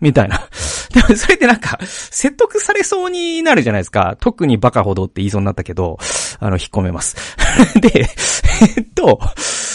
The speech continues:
あの、だから、それって、でも、ここで、まあ、斉藤さん言ってるように、ある種の普遍性さえ帯びてるっていうのは、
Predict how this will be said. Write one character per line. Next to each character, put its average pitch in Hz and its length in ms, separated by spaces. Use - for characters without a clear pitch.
あ 247 160
の、 262 380
だ 254 100
か 190 140
ら、 123 360
そ 320 220
れ 349 80
っ - 20
て、 156 400
で 247 120
も、 220 440
こ 190 120
こ 202 100
で、 180 100
ま 170 100
あ、 - 20
斉 151 140
藤 139 120
さ 139 80
ん 135 40
言 123 40
っ - 20
て 143 100
る 110 60
よ 101 80
う - 20
に、 104 80
あ - 80
る 381 100
種 190 100
の 113 60
普 156 140
遍 233 200
性 226 180
さ 240 160
え 147 40
帯 120 120
び 104 60
て 101 100
る 92 60
っ - 40
て - 80
い 98 40
う - 20
の 170 100
は、 143 200